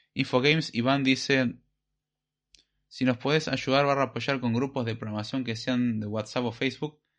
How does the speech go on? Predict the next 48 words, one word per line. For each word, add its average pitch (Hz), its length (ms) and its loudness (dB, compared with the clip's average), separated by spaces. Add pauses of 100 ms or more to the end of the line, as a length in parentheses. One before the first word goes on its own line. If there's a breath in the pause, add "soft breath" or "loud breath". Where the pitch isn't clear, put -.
(580)
justo - 280 -4
te 143 100 0
metiste 131 340 0
con 127 120 0
la 110 80 2
persona 117 300 -2
equivocada 113 460 0
para 104 160 -4
pedir 104 200 -2
eso. 101 220 -4
Quizás 123 320 -4
alguien 120 380 2
acá 110 220 -4
en 110 60 -2
el 107 100 -2
grupo 117 280 -4
te 110 100 -6
lo 101 100 -6
pueda 104 200 -2
recomendar". 101 560 -6 (300 soft breath)
Yo 151 140 -2
no 139 80 0
te 131 80 0
puedo 131 140 2
recomendar 117 500 0
nada 123 240 2
de 120 60 4
WhatsApp 113 360 0
porque 110 200 -6
detesto 117 500 -2
WhatsApp 110 440 -4
y 78 120 -10
trato 107 340 -6
de 98 60 -6
alejarme 101 340 -4
lo 98 80 -4
más 101 140 -4
posible 104 320 -4
de 101 60 0
esa 104 140 -6
plataforma, 101 500 -4
me 92 60 -10
parece 98 260 -8
horrible. 107 580 -4 (760)
Y 139 160 2
Facebook, 160 840 4
bien, 120 200 4
gracias. - 600 -4